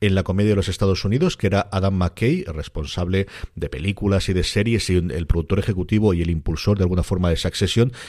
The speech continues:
y luego Will Ferrell, que os voy a contar. Ellos tenían, de hecho, una, mm, coproductora conjunta que se llamaba Gary Sánchez Productions, que se rompió en dos mil diecinueve,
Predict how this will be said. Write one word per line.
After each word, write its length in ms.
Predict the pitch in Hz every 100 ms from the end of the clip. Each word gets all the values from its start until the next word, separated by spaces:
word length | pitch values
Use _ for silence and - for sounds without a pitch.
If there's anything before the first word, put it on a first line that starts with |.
| -
y 80 | 101
luego 220 | 90 98
Will 200 | 92 95
Ferrell, 360 | - 98 123 -
que 80 | 90
os 80 |
voy 100 | 80
a 60 | 82
contar. 360 | 82 82 156 -
Ellos 240 | 90 110
tenían, 260 | - 104 107
de 100 | 95
hecho, 280 | 101 107 92 - - -
una, 300 | 117 117 -
mm, 160 | 87 87 82
coproductora 640 | - - - 90 78 98 110
conjunta 760 | 92 85 - 151 185 156 165 95 -
que 240 | 80 78
se 160 | - 85
llamaba 180 | 92
Gary 240 | 90 92 87
Sánchez 440 | - 101 - 90
Productions, 180 | - 82 107 - 131 151 - - -
que 100 | 90
se 100 | 92
rompió 280 | 82 76 95
en 80 | 95
dos 180 | 98
mil 140 | 95 98
diecinueve, 520 | 95 98 107 120 147